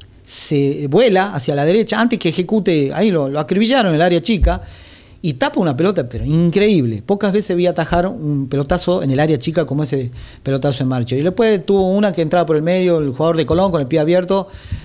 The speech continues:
parte interna, también atajó tres pelotas claves en Marchiori, la figura. Y si estoy diciendo que Marchiori fue la figura,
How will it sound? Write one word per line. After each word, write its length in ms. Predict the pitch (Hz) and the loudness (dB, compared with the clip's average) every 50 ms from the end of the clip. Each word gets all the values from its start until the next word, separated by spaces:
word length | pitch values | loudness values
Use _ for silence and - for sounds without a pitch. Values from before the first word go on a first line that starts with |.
| - - | -8 -4
parte 220 | - 151 151 - | -4 -4 -2 -2
interna, 460 | 160 160 151 196 202 208 214 214 180 135 | -2 -2 0 0 0 2 2 0 0 0
también 500 | 156 151 156 160 156 147 123 117 110 120 | -2 0 0 0 0 0 0 -2 -6 -8
atajó 380 | 131 123 143 143 120 - 151 151 | -8 -6 -6 -6 -4 -2 0 0
tres 220 | - 233 254 254 | 0 0 0 0
pelotas 340 | - 226 233 226 226 180 - | 0 0 0 0 0 -4 -6
claves 480 | - - 190 202 202 180 151 131 127 | -4 -2 0 2 2 2 0 0 -2
en 80 | 131 135 | -2 -2
Marchiori, 280 | 135 135 135 120 - 170 | -4 -4 -4 -2 0 0
la 100 | 175 170 | 0 0
figura. 400 | - 214 220 226 202 165 156 151 | 2 2 2 4 4 4 2 0
Y 40 | |
si 120 | - - 180 | 0 -2 -4
estoy 160 | 180 - 311 | -2 -2 -2
diciendo 360 | 285 233 226 254 233 214 196 | -2 0 0 0 0 0 0
que 120 | 160 170 160 | -2 -2 -2
Marchiori 400 | 170 180 175 - 226 208 190 180 | -2 -2 0 0 0 0 0 0
fue 120 | - 202 | 0 0
la 120 | 196 175 | 0 0
figura, 500 | 185 214 208 247 254 247 233 226 240 240 | -2 -2 -2 0 0 2 2 0 0 -2